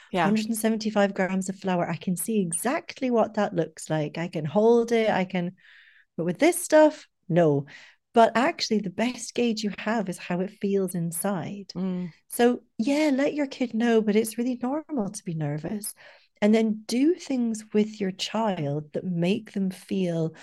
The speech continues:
Speaker 2: really safe. You know,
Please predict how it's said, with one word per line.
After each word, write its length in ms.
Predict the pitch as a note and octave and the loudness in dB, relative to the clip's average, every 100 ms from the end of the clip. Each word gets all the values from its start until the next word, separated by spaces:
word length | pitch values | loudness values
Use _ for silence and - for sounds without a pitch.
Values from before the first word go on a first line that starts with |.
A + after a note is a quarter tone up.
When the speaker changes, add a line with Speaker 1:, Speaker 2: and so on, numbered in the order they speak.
| - _ _ | -20 _ _
Speaker 2:
really 300 | F#3 G3 G3 | 0 0 0
safe. 760 | F#3+ - - F#3+ - F#3 - - _ _ _ _ _ _ _ _ | -4 -4 -4 -2 -6 -10 -16 -20 _ _ _ _ _ _ _ _
You 160 | G#3+ A3 | 4 6
know, 360 | A3 G3+ G3 | 10 10 10